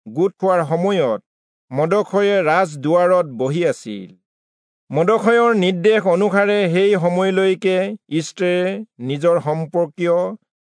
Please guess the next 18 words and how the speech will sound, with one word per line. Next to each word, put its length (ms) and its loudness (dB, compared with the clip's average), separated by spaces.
বা 240 0
লোকসকলৰ 680 -2
বিষয়ে 440 -4
কাকো 420 -4
কোৱা 260 -4
নাছিল। 480 -10
ইষ্ট্ৰে 380 0
মদখয়ৰ 760 0
ওচৰত 500 0
প্ৰতিপালিত 680 -2
হোৱা 300 0
সময়ত 560 0
যিদৰে 500 0
তেওঁ 300 0
পৰামৰ্শ 540 -2
মানি 280 -2
চলিছিল, 540 -4
সেইদৰে 560 2